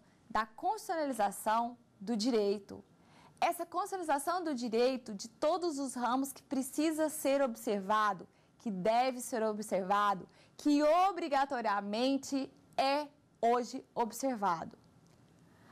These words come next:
Aí sempre tem um aluno que diz, "Professora,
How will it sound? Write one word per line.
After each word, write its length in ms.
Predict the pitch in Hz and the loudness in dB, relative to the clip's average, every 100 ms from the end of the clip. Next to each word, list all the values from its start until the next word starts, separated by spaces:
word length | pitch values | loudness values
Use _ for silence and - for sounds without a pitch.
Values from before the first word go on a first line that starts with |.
| - - | -12 -4
Aí 220 | 233 269 | -4 -4
sempre 280 | 285 277 285 | -6 -8 -4
tem 140 | 285 | -2
um 80 | 254 | 0
aluno 260 | 233 269 | 0 -2
que 160 | 262 269 | -4 -4
diz, 420 | 180 196 190 - _ _ _ - | -4 -6 -8 -12 _ _ _ -4
"Professora, 760 | 285 233 214 277 285 277 185 | -2 -2 -2 2 2 2 -2